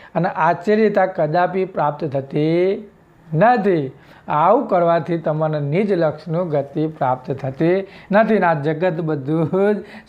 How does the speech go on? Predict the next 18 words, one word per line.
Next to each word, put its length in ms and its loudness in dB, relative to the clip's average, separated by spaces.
શ્વાસ 440 0
પી 160 -2
રહ્યું 160 0
છે 120 -2
મિત્રો, 340 -2
શ્વાસ. 640 2
અને 140 0
આપુકી 480 0
બાપુકી 600 0
અને 220 2
જગુકી, 640 0
આ 120 0
ત્રણ 360 2
જાતની 400 0
શ્વાસ 400 -2
પી 160 -4
રહ્યું 140 -4
છે. 200 -12